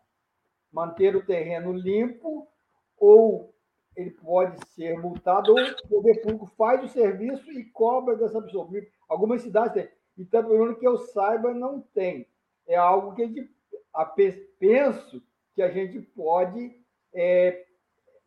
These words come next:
conversar sobre isso com os legisladores, com o poder público, de maneira mais intensa. Entretanto, eu, eu, eu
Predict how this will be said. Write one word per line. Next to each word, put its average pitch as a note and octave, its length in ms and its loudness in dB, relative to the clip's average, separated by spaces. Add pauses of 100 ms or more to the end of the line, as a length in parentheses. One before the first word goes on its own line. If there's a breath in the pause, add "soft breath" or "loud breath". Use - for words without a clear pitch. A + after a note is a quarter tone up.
conversar A3 840 2
sobre B3+ 340 -6
isso A#3+ 460 -8 (420)
com G#3 180 6
os G#3 100 -2
legisladores, G#3 920 6
com G#3 140 2
o G3+ 80 -2
poder F#3+ 240 2
público, G3 240 -4
de A3 60 -6
maneira A3 400 2
mais A3+ 520 -6
intensa. A3 720 -8 (720)
Entretanto, D4+ 920 -2
eu, B3 240 6
eu, B3 480 0
eu G3+ 800 -2